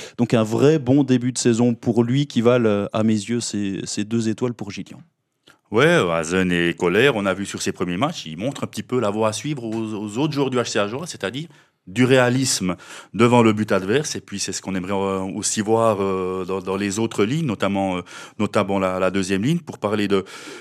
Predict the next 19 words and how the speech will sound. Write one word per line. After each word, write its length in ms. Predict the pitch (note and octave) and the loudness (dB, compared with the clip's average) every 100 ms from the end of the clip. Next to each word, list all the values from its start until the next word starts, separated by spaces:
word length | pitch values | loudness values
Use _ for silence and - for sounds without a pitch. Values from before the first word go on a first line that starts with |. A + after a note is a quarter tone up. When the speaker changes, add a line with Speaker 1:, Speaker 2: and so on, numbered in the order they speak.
| - | -8
Speaker 2:
de 100 | A2 | 0
Gillian, 520 | A2 G#2 G#2 A2 C3+ E3 | 0 2 2 2 2 2
il 120 | G2 | 0
a 60 | |
réussi 320 | F2 A2 G#2+ A2 | 0 0 2 2
à 80 | |
s'adapter 560 | G#2 A#2 A2+ G#2+ - A2+ | 2 4 4 2 4 4
au 140 | G#2 | 4
jeu 220 | G#2 G#2+ G2+ | 0 -2 2
de, 440 | G2+ G2 F#2+ F#2+ | 2 2 2 0
de, 120 | F#2 | 0
de 100 | F#2 | 2
Vos 240 | G2+ G2 G#2 | 2 4 2
et 180 | - F#2+ | 0 0
de, 220 | F#2+ F#2 | 0 0
de 140 | F2+ | 0
Hazen, 360 | F2+ F2+ G2 D3 | 0 -2 -4 -6
c'est 160 | E3 F#2+ | -8 -10
bien. 320 | E2 G#2+ E3 | -4 -4 -4